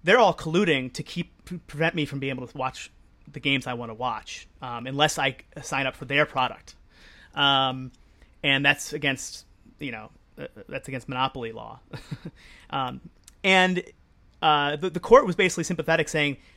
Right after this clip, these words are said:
"Look, the Major League Baseball's antitrust exemption doesn't apply here. This is a broadcasting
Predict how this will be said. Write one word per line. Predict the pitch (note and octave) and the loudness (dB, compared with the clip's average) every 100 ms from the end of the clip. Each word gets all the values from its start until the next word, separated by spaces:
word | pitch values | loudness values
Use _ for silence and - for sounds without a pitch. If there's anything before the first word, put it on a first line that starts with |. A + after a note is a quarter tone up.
| - | 2
"Look, | G#3+ - - | 2 2 -8
the | E3 D3 C#3 D3 | -2 0 0 2
Major | F#3+ G3 | 2 2
League | |
Baseball's | G3 E3+ D#3 | 0 0 -2
antitrust | D#3 F3 E3 - E3 E3 | -2 -2 -2 -2 -2 -2
exemption | E3 E3+ F3+ D3+ - | -4 -2 -4 -4 -2
doesn't | C#3 D#3+ | -2 -2
apply | C#3+ C3+ C#3 | -4 -4 -4
here. | D#3+ G#3 A3 - | -6 -10 -12 -4
This | E3 D3 | -2 -2
is | B2+ | -4
a | |
broadcasting | - A#2+ C#3+ - F3+ - G3+ G#3 | -4 -2 -2 -2 -2 -2 -6 -8